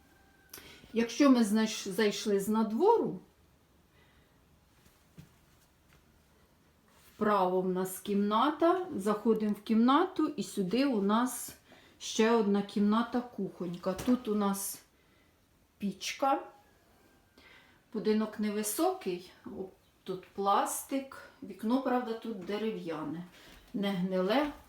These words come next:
гарне, оббито вагонкою.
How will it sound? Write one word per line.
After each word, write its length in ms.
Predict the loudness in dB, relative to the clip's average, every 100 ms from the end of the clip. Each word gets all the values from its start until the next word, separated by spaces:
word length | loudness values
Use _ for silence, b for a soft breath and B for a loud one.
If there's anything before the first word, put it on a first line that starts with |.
| -8 -2
гарне, 500 | -2 0 -2 -4 -6 -14 -20 -20 B B B B B B _ _ _ _ _ _ _
оббито 800 | -8 -6 0 2 2 -2 -2 -2 -8 -20 _ _ -20 -20 -20 -14 -6
вагонкою. 840 | -4 -2 -2 -4 -6 -6 -8 -8